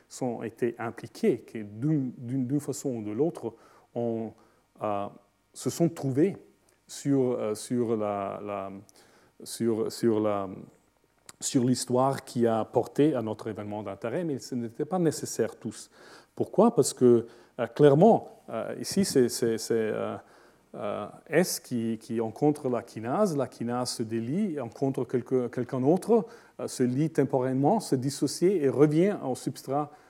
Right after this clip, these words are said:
euh, qu'il a, euh, avec lequel il, il était lié en, en avant, et après, euh, l'événement d'intérêt se, se produit. C'est-à-dire que l'événement d'intérêt se, se, saurait puis produire aussi ici, que toute cette, euh, cette, euh,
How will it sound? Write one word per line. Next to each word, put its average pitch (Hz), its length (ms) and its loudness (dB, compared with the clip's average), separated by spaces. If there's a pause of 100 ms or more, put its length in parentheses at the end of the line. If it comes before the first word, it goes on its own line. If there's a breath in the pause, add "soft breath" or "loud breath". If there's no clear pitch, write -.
(160 soft breath)
euh, 117 140 -4
qu'il 120 240 -2
a, 117 40 4
euh, 113 480 -4
avec 117 240 -6
lequel 127 320 -2
il, 117 280 -6
il 113 100 -8
était 117 200 -4
lié 110 300 -4
en, 110 60 -10
en 107 300 -8
avant, 139 340 4 (240 loud breath)
et 139 60 0
après, 151 440 2 (380 loud breath)
euh, 120 300 2
l'événement 120 460 -2
d'intérêt 120 380 -4
se, 120 140 -10 (120)
se - 140 -14
produit. 110 400 -6
C'est-à-dire 127 520 2
que 120 240 4 (420 loud breath)
l'événement 139 400 8
d'intérêt 143 380 6
se, - 260 -4
se, - 160 -12 (180)
saurait 165 420 6
puis 196 300 2
produire 156 680 4 (180)
aussi 190 420 0 (440 soft breath)
ici, 170 380 -2 (1000 soft breath)
que 139 100 2
toute 202 240 2
cette, - 400 6
euh, 123 200 8
cette, - 400 0
euh, 113 260 -2